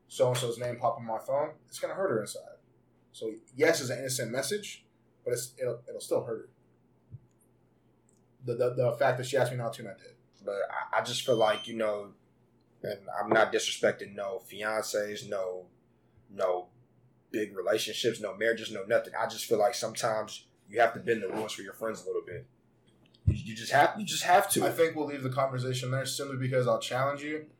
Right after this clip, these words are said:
Speaker 1: When you find that person that you're gonna get on one knee for, I promise you don't wanna mess it up with a text message.
Speaker 2: You don't wanna
Speaker 1: You don't
Speaker 2: mess,
Speaker 1: wanna
Speaker 2: you,
Speaker 1: break her
Speaker 2: you
Speaker 1: trust with a, one, with one silly text message. Will break her trust, and,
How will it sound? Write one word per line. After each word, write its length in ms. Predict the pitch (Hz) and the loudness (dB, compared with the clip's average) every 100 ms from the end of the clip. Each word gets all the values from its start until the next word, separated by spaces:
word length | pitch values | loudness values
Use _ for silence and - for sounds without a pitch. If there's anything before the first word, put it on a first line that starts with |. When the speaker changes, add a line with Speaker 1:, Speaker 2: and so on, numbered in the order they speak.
| _ _ _ 117 | _ _ _ -8
Speaker 1:
When 240 | 113 113 | -6 -4
you 100 | 139 | -4
find 440 | 131 - 131 143 | -4 0 2 2
that 180 | 147 131 | 2 2
person 400 | 143 143 160 165 - _ _ _ - | 2 0 -4 -8 -14 _ _ _ -10
that 100 | 117 | -6
you're 140 | 123 | -2
gonna 160 | 139 139 | 0 2
get 140 | 143 | 2
on 120 | 139 143 | 4 4
one 120 | 143 | 2
knee 100 | 147 | 0
for, 360 | 127 165 170 170 _ _ _ _ _ _ _ | -6 -4 -4 -6 _ _ _ _ _ _ _
I 60 | - - | -14 -14
promise 540 | - - 139 131 123 | -14 2 4 4 0
you 60 | 127 | 0
don't 140 | 120 | -2
wanna 200 | 117 113 | -2 -2
mess 180 | 113 110 | -4 -4
it 80 | 107 | -6
up 140 | 101 | -8
with 80 | - | -10
a 100 | - | -14
text 240 | - - | -14 -14
message. 440 | - - - - - - | -18 -20 -20 -20 -20 -10
Speaker 2:
You 60 | - | -4
don't 200 | 104 104 | -4 -2
wanna 120 | 107 | 2
Speaker 1:
You 60 | 131 | 6
don't 120 | - | 6
Speaker 2:
mess, 60 | 135 | 6
Speaker 1:
wanna 180 | 131 | 4
Speaker 2:
you, 60 | - | 6
Speaker 1:
break 180 | 131 131 | 6 6
her 100 | 135 | 2
Speaker 2:
you 60 | 123 | 4
Speaker 1:
trust 300 | 135 131 131 | 4 4 2
with 80 | |
a, 120 | 113 113 | -4 -4
one, 280 | 123 127 127 - | -4 -2 -4 -6
with 240 | 123 120 107 | -2 0 0
one 300 | 120 139 143 | 0 2 2
silly 320 | - 147 135 | 0 -2 0
text 240 | 131 135 143 | 4 2 2
message. 440 | 151 165 - - _ _ _ | -4 -6 -8 -12 _ _ _
Will 100 | 110 | -12
break 300 | - 113 113 | -4 -4 -4
her 80 | 107 | -8
trust, 440 | - 104 - - | -10 -12 -14 -16
and, 140 | 110 | -16